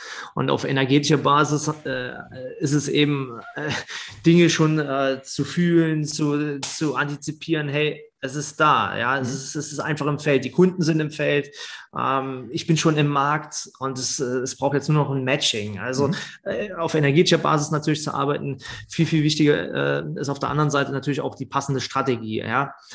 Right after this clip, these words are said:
Speaker 1: Ähm, Energie funktioniert immer, das wissen wir. Ähm, sie funktioniert noch besser, wenn ich die passende Strategie dazu wähle.
Speaker 2: Mhm.
Speaker 1: Und, äh, strategisch gesehen ist es natürlich, dass wir so, so Begriffe wie Positionierung einfach
Speaker 2: Mhm.
Speaker 1: mit reinnehmen. Wer bin ich für wen? Ähm,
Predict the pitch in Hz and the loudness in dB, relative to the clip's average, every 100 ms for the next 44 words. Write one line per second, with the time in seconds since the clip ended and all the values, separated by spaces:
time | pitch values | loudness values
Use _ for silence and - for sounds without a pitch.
0 | - - - 131 131 - 139 139 170 175 | -18 -18 -6 -4 -4 -2 0 2 2 4
1 | 170 160 151 147 160 180 156 - 151 175 | 2 4 2 4 4 4 2 0 -2 0
2 | 185 196 180 - - - - - _ 135 | 2 0 0 -8 -16 -20 -20 -20 _ -4
3 | 135 135 131 - _ - _ - 135 135 | -2 -2 -6 -14 _ -20 _ -12 -10 -4
4 | 160 151 147 - 151 151 160 156 143 - | -4 -2 -2 0 0 0 2 0 0 -4
5 | - 127 139 - 147 131 117 110 107 110 | -6 -4 -2 -2 0 0 0 -2 -2 -2
6 | 107 104 101 - - 110 110 104 - 92 | 0 2 0 -4 -6 -2 -2 -2 -8 -2
7 | 113 101 92 85 - 127 - 170 185 175 | 0 -2 -6 -10 -4 0 4 6 6 4
8 | 139 160 139 139 143 139 135 135 131 135 | 4 4 2 0 0 -2 -2 -4 -4 -6
9 | 113 117 107 117 123 120 123 117 117 120 | -8 -8 -8 -4 -2 -2 -2 -2 -2 -2
10 | 143 139 127 - 139 131 - 135 147 139 | 0 0 -2 2 2 2 -2 -2 -2 -2
11 | 110 123 135 123 120 127 127 123 123 123 | -2 -2 -2 -2 -2 0 -2 0 0 0
12 | 139 - 143 131 139 139 139 - - - | -2 0 0 2 0 0 -6 -12 -20 -20
13 | - _ - 123 127 127 127 123 123 110 | -20 _ -4 0 0 -2 -4 -6 -6 -8
14 | 82 - | -10 -14